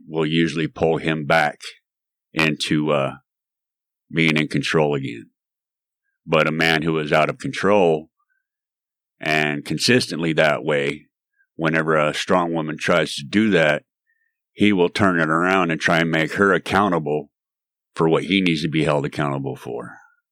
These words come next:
Because a man who is, uh, led by his middle mind and out of control can't be held accountable, because if he's held accountable,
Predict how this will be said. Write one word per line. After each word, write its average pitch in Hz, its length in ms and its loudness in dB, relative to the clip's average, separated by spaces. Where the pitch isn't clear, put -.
Because 76 340 0
a 82 40 2
man 82 340 2
who 80 160 2
is, 73 260 -2
uh, 78 260 4
led 80 240 2
by 73 140 2
his 78 180 0
middle 80 220 -4
mind 78 260 2
and 76 80 0
out 76 120 2
of 73 80 -8
control 82 540 0
can't 80 280 0
be 76 160 0
held 73 220 0
accountable, 73 600 -2
because 69 300 -4
if 65 60 -12
he's 71 160 -2
held 80 180 2
accountable, 76 640 -2